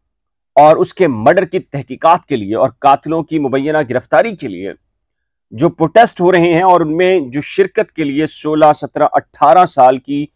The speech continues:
नौजवान लड़कियां घरों से निकल के मुजाहिरों के लिए जा रही हैं, मुबैना तौर पर कहा जा रहा है कि उन्हें रास्तों से अगवा किया जा रहा है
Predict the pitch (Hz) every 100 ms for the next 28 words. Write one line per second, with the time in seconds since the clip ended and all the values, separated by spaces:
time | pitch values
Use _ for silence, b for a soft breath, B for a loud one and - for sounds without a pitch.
0 | _ _ - 117 127 131 127 135 147 120
1 | 107 151 - 147 156 - _ _ _ 101
2 | 151 185 170 147 139 143 120 147 139 107
3 | 110 117 143 139 135 143 107 113 123 139
4 | 143 113 - _ _ _ _ _ 113 143
5 | 208 240 214 175 170 170 139 127 131 127
6 | 123 113 135 123 131 139 107 131 127 101
7 | 104 147 - - 156 151 - 131 135 -
8 | 107 90 92 123 156 - 151 135 127 131
9 | 135 120